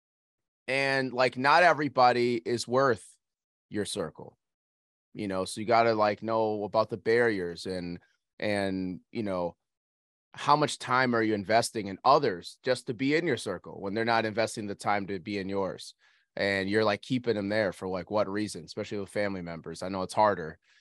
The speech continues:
with family members, but you're, you're, you're constantly going back when it's like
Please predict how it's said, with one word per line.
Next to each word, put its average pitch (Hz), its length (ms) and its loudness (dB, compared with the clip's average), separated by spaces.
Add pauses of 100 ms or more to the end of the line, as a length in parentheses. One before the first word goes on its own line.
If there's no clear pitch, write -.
(140)
with - 100 -20
family 101 300 0
members, 85 380 -8
but - 260 -8
you're, 92 160 -2
you're, 95 180 -6
you're 95 180 -10
constantly 135 440 2
going 117 240 2
back 120 380 2
when 98 120 -8
it's - 140 -14
like 90 340 -6